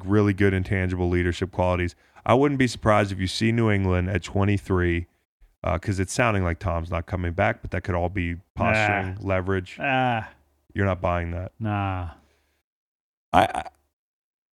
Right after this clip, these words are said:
Speaker 1: listen, if he, I think he's leaving, but if, if he's gone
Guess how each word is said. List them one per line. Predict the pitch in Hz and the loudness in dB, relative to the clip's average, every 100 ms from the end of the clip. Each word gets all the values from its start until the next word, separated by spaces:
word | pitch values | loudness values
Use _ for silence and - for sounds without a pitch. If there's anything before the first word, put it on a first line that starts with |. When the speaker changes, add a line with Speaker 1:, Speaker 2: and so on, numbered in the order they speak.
| - | 0
Speaker 1:
listen, | 165 170 156 | 2 4 2
if | 131 | 2
he, | 139 | 4
I | 131 156 | 6 4
think | 165 151 | 2 -2
he's | 123 107 | 0 2
leaving, | 110 95 95 | 2 2 0
but | 104 147 | 2 2
if, | 139 | 0
if | - 135 | 0 2
he's | 151 131 | 2 2
gone | 110 151 143 117 107 120 | 4 4 6 4 2 -2